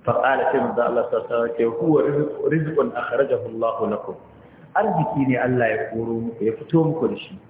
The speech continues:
"Fa hal ma'akum shay'in, shay'un min lahmihi tut'imunana?" Kun taho da ɗan tsaraban naman ne wa ku ba mu ci? Qala, Jabir ya ce, "Fa arsalna ila Rasulillahi sallallahu alaihi wasallam fa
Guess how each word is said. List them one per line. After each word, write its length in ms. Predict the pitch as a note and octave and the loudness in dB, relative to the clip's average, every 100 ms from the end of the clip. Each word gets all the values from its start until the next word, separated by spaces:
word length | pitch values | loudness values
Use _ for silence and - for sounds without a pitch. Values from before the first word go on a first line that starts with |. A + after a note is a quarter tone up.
| - - - | -20 -20 -4
"Fa 80 | D#3 | 2
hal 160 | G3 A4 | 4 6
ma'akum 360 | G#3+ - G#3+ | 6 6 4
shay'in, 440 | - - A4 G#4+ G3+ D3 - | 4 4 4 4 2 2 2
shay'un 340 | F#3+ G#3 F#3+ F3 | 4 6 4 2
min 220 | F3+ F#3 | 0 2
lahmihi 480 | F#3+ G3 F#3 F#3 - | 2 2 2 0 -4
tut'imunana?" 880 | F3 D3 D3+ F3 F3 E3 E3 - - - - | -6 0 2 4 2 0 -4 -8 -14 -18 -2
Kun 160 | F#3 F#3 | 0 4
taho 380 | G3 F#3 G3 F#3+ | 2 4 2 6
da 100 | F3+ | 6
ɗan 320 | E3 F3 E3+ | 6 4 4
tsaraban 460 | E3 D#3 D#3+ D#3 D3+ | 4 6 4 2 0
naman 380 | E3 E3 E3 | -2 0 0
ne 100 | D3+ | 0
wa 280 | D#3+ E3 E3 | 0 2 0
ku 100 | E3+ D3 | 2 2
ba 200 | D#3 D#3 | 2 2
mu 180 | C#3 B3 | 0 0
ci? 240 | - D#3 - - - - - - - | 2 2 0 -14 -20 -20 -20 -20 -4
Qala, 420 | - C#3+ C#3+ C#3 - - - - - | 2 4 4 2 0 -2 -2 -6 0
Jabir 300 | B2+ C#3 C3+ | 2 4 4
ya 120 | B2+ B2 | 0 0
ce, 100 | C3 A#2 | -4 0
"Fa 80 | A#2+ | 0
arsalna 560 | B2 A#2+ C#3+ C#3+ D3+ D3 | 2 2 0 2 0 2
ila 120 | C3+ C3+ | 2 2
Rasulillahi 560 | C3 C3+ C3+ B2+ B2+ B2 | 2 0 0 2 2 2
sallallahu 80 | B2+ | 0
alaihi 160 | - | 0
wasallam 180 | C3+ A#2+ | 0 2
fa 80 | D#3 | 2